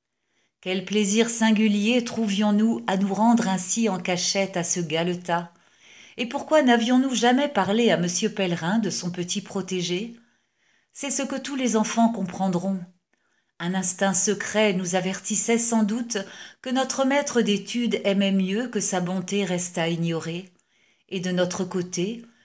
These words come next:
nous trouvions une saveur spéciale à tout ce gros mystère. Cricket faisait d'ailleurs des progrès véritablement prodigieux.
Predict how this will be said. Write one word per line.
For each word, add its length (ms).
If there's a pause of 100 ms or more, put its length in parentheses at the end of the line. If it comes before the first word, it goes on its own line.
(220)
nous 120
trouvions 680
une 140
saveur 480
spéciale 840 (260)
à 100
tout 160
ce 140
gros 280
mystère. 720 (1200)
Cricket 460
faisait 300
d'ailleurs 360
des 140
progrès 480
véritablement 800
prodigieux. 880